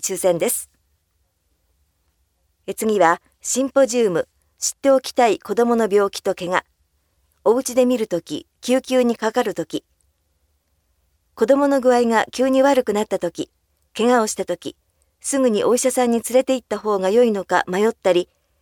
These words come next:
どうしたら良いのかわからなくて困ったことはありませんか？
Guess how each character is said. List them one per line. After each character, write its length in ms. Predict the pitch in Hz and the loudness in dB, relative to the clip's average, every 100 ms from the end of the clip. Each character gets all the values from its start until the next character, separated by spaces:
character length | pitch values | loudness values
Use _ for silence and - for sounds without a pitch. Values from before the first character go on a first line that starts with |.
| _ 202 | _ 0
ど 180 | 262 | 2
う 40 | 277 | 2
し 80 | - | 0
た 100 | 214 | 0
ら 80 | |
良 160 | 214 240 | 2 2
い 60 | 214 | 0
の 120 | 185 | 0
か 200 | 175 139 | -2 -2
わ 80 | 180 | 0
か 100 | 247 | 0
ら 120 | 240 | 2
な 120 | 208 | 0
く 80 | - | -2
て 160 | 175 | -4
困 200 | 165 202 240 | -2 -2 -2
っ 40 | |
た 140 | - | -2
こ 120 | - 190 | -6 -2
と 100 | 185 | 0
は 60 | |
あ 40 | 175 | 0
り 80 | |
ま 100 | 185 | -2
せ 140 | 202 185 | -2 -4
ん 80 | 165 | -2
か？ 180 | 208 | -4